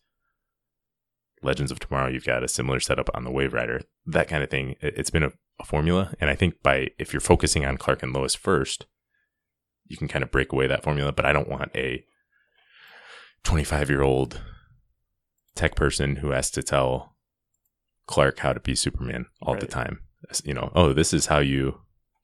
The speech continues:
Speaker 1: get rid of a tornado," he would say. "Thanks, I've, I've done this a hundred times," or anything like that, uh, at this point, since he's been in, so experienced for so long. I wanna see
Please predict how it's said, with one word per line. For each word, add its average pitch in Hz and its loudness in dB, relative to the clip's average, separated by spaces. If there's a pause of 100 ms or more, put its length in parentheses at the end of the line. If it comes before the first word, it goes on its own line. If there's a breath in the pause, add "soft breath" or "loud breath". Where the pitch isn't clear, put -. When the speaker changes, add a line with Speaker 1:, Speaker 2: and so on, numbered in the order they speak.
Speaker 1:
get - -2
rid 67 2
of 64 -4
a - -2
tornado," - -2
he 69 -2
would 64 -2
say. 64 -2 (360)
"Thanks, - 0
I've, - -8 (140)
I've 64 -10
done 64 -4
this 60 -2
a 65 -4
hundred 67 -2
times," - -2 (420)
or - -2 (160)
anything 78 4
like 65 -4
that, - -6 (400 soft breath)
uh, - -4
at - -10
this 71 -2
point, 65 -6
since - -4
he's 71 -4
been 67 -2
in, 67 -6
so 67 2
experienced 65 -2
for 76 -8
so - -2
long. 58 -6 (920)
I - 0
wanna 69 2
see 69 2